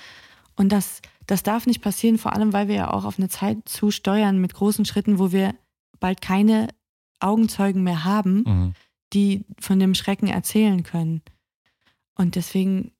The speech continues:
Speaker 1: ist das umso wichtiger, dass solche Sachen, dass das aufgedeckt wird.
Speaker 2: Ja, und es ist, herrscht ja jetzt gerade,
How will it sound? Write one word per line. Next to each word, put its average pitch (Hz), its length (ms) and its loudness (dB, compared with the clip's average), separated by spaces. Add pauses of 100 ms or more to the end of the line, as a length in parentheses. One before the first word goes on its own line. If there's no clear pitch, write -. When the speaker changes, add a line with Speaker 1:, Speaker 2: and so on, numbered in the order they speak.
Speaker 1:
ist - 180 -8
das 175 200 -8
umso 190 280 -2
wichtiger, 180 360 -4
dass 170 120 -4
solche 180 220 -2
Sachen, 180 440 -2 (280)
dass - 200 -2
das - 140 -4
aufgedeckt - 580 -6
wird. 80 260 -8
Speaker 2:
Ja, 110 180 4 (100)
und 113 100 0
es 101 140 0
ist, - 260 -4 (320)
herrscht - 280 -4
ja 127 60 0
jetzt 107 180 -4
gerade, 107 540 -2